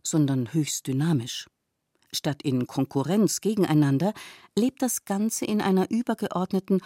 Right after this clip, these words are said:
Kooperation miteinander. Statt absoluter Wahrheiten gibt es eine Vielfalt von Wirklichkeiten.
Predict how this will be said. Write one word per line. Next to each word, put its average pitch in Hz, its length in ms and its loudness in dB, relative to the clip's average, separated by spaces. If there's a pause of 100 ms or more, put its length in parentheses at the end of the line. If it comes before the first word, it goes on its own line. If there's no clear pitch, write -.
(140)
Kooperation 185 1040 0
miteinander. 127 720 0 (840)
Statt - 420 -4
absoluter 208 640 -2
Wahrheiten 180 560 2 (360)
gibt - 280 -6
es - 160 -4
eine 185 200 2
Vielfalt 175 720 -4
von 190 240 -2
Wirklichkeiten. 131 800 -6